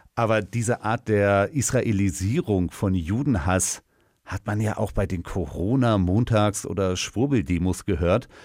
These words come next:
Und das merkt man ja immer noch. Laut rias, also der Recherche- und Informationsstelle Antisemitismus,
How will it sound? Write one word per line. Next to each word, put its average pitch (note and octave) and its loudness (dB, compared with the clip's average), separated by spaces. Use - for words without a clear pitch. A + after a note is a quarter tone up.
Und A2+ 0
das B2+ 2
merkt C#3+ 2
man C#3 2
ja A2+ 4
immer B2+ 2
noch. E2 0
Laut F#2 0
rias, C3+ 2
also F#2 -2
der F#2 0
Recherche- A2+ 0
und G#2+ -2
Informationsstelle G#2 -2
Antisemitismus, G2+ -2